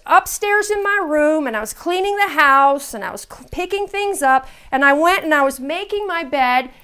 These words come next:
and I heard the voice of the Father speak on the inside of me. You know, you can hear the voice of the Good Shepherd, the Bible says, and the voice of another you will not follow.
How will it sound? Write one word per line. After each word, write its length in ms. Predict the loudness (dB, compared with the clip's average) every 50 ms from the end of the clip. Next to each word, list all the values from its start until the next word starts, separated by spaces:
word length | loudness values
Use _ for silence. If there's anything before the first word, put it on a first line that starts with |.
| -20 -18 -6 -4
and 140 | -2 0 2
I 140 | 2 0 0
heard 460 | -2 -2 -2 0 2 2 0 0 0
the 120 | -2 -4
voice 420 | -2 0 2 2 2 0 -2 -6 -8
of 120 | -6 -2
the 100 | -2 -4
Father 480 | -2 -2 -2 0 2 0 0 -2 -4 -6
speak 420 | -8 -10 -10 -8 -8 -8 -4 -2
on 160 | -2 -2 -2
the 160 | -2 -4 -4 -4
inside 500 | -6 -6 -8 -6 -2 0 0 0 0 -2
of 120 | -4 -8
me. 340 | -8 -10 -10 -10 -12 -18 _ -20 _ _ _ -20 _ _ -6
You 100 | -4 0
know, 120 | 0 2
you 220 | 2 4 2 2 2
can 180 | 2 -2 -2
hear 260 | -2 -2 -2 -2 0
the 100 | -2 -4
voice 380 | -4 0 0 2 2 0 -2 -6
of 140 | -8 -4 -6
the 80 | -6
Good 200 | -4 -4 -8 -8
Shepherd, 480 | -8 -4 0 2 2 2 0 -4 -8 -8
the 60 | -8
Bible 380 | -4 -2 -2 -2 -2 -2 -6 -8
says, 400 | -6 -4 -2 -2 -2 -2 -2 -4
and 120 | -6 -4
the 80 | -4 -4
voice 360 | -2 0 0 0 0 -2 -6
of 100 | -6 -6
another 320 | -4 -2 -2 0 0 0
you 240 | 0 0 -2 -2 -2
will 300 | -2 -4 -4 -2 -2 -2
not 260 | 0 0 0 0 -2
follow. 560 | -4 -2 0 4 4 4 4 4 0 -6 -8